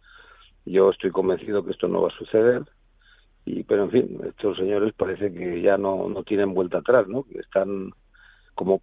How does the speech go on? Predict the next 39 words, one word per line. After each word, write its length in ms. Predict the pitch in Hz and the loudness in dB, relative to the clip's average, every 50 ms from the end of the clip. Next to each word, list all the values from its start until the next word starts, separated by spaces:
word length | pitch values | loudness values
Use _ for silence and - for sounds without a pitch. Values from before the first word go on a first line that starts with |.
| _ - | _ -4
como 240 | - 110 104 107 | -2 2 4 4
el 60 | 107 95 | 4 4
que 100 | 101 - | 2 2
se 100 | - 135 | 2 2
ha 40 | |
tirado 260 | 120 - 131 131 131 117 | 2 4 4 4 4 2
por 180 | 117 117 - | 2 0 4
la 100 | - 120 | 4 4
ventana, 540 | 123 123 120 113 - 135 131 127 147 - - - | 4 2 0 -2 -2 -2 -2 -2 -2 -6 -8 -10
que 120 | - 98 90 | -10 -6 -4
ya 120 | 95 104 | -2 -2
no 120 | 104 110 104 | -2 -4 -6
tiene, 480 | - 117 113 107 107 107 104 98 104 | -6 -6 -6 -4 -4 -6 -6 -6 -8
no, 160 | 107 107 107 - - | -8 -10 -12 -10 -6
no 160 | 110 123 123 | -4 -4 -2
puede 280 | 113 - 143 139 135 123 | 2 4 6 6 6 6
rebobinar, 600 | 117 113 110 110 101 107 120 143 170 175 123 104 | 6 4 4 4 2 2 0 -2 0 -2 -2 -2
¿no? 180 | 117 131 156 | -2 -4 -2
Ya 240 | 147 113 113 113 117 - _ - - _ _ | 0 0 0 0 -2 -4 _ -20 -20 _ _
tienen 280 | _ - 113 110 117 110 | _ -6 -4 -4 -4 -6
que 140 | - 113 110 | -6 -8 -8
seguir 380 | - 107 107 107 110 113 117 - _ _ _ _ _ _ - - _ _ _ _ | -6 -6 -6 -6 -6 -10 -12 -14 _ _ _ _ _ _ -20 -20 _ _ _ _
en 160 | - 107 107 | 0 2 4
esta 240 | 117 113 - - 113 | 4 2 4 4 4
línea, 340 | 120 120 120 120 123 139 147 | 4 4 4 2 2 0 -2
pero 180 | 135 113 98 95 | -2 -4 -6 -6
en 80 | 90 82 | -6 -4
fin, 240 | 107 127 143 147 - _ _ _ _ _ _ _ _ _ _ - | -4 -4 -4 -6 -14 _ _ _ _ _ _ _ _ _ _ -4
yo 220 | 95 98 107 107 | 0 2 4 4
espero 380 | 104 - - 110 107 104 110 98 | 4 2 4 4 6 6 4 2
que 100 | 98 104 | 2 -2
este 220 | 92 - - 104 | -2 -2 -2 -2
disparate, 680 | 107 113 - - 113 110 110 110 90 - 107 135 208 - _ - | -2 -2 -2 0 2 4 4 4 4 2 0 0 0 -2 _ -4
pues, 220 | - 92 90 - | -2 -2 -2 -2
en 140 | - 92 90 | -4 -6 -4
algún 280 | 87 92 90 92 101 101 | -4 -4 -4 -6 -8 -10
momento 520 | 98 98 95 101 104 - - - 110 107 - | -12 -14 -14 -14 -14 -10 -4 -2 0 0 0
termine, 460 | - 104 - 110 147 156 131 92 87 | -2 -2 0 2 2 2 2 2 0
¿no? 200 | 101 139 185 | 0 -2 -4